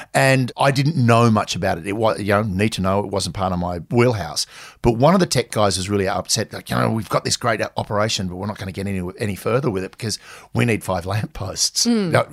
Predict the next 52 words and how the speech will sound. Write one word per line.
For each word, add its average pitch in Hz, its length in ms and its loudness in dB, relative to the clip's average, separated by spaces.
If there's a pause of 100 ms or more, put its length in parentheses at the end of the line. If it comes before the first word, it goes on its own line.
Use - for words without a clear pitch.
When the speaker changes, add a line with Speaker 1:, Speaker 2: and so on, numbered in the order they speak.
(120)
Speaker 1:
telegraph 147 360 0
poles," 78 240 -6
which 135 120 -4
I - 120 0
just 131 160 -2
went, 110 200 -6
"Well, 202 160 -10
just - 160 -20 (140)
get - 180 -12 (200)
five," - 280 -2
and - 320 -10
we 107 120 2
Speaker 2:
Yeah. 117 140 4
Speaker 1:
don't. 156 180 -4 (320)
And 131 100 6
I 143 60 6
went, 127 180 0
"What's 131 160 2
the 117 60 -2
problem?" 120 280 0
"We 107 120 0
don't 120 160 4
have 98 100 -4
the 76 80 -10
budget." 85 320 -10 (720)
And 143 280 4
essentially 175 420 4
what 139 220 4
sounds 143 300 4
like 101 120 0
happened, 131 500 -2
when 165 180 6
you 143 100 8
look 151 100 6
at 147 80 4
the 123 60 0
history 127 320 4
of 92 40 -4
this 110 140 2
operation, 107 540 2
was 120 180 4
suddenly 196 480 4
the 147 160 4
Americans 117 480 2
got 92 160 0
involved, 85 460 -8
the 131 160 2
N 131 100 4
S - 160 2
A 101 160 2
got 92 180 -2
involved, 82 380 -8